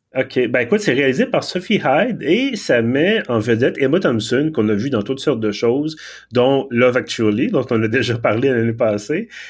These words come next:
Euh, là-dedans, elle joue une femme, euh, âgée, ben évidemment l'âge qu'elle a aujourd'hui, je pense qu'elle approche de la soixantaine,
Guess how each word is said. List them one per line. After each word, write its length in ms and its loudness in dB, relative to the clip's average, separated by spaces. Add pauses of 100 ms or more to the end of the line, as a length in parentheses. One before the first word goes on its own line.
(160)
Euh, 460 4
là-dedans, 460 0
elle 80 2
joue 200 2
une 80 0
femme, 720 2
euh, 640 -4 (240)
âgée, 460 2
ben 100 2
évidemment 320 2
l'âge 300 2
qu'elle 160 2
a 40 4
aujourd'hui, 440 0
je 80 -10
pense 160 0
qu'elle 160 0
approche 240 0
de 60 2
la 20 0
soixantaine, 760 -6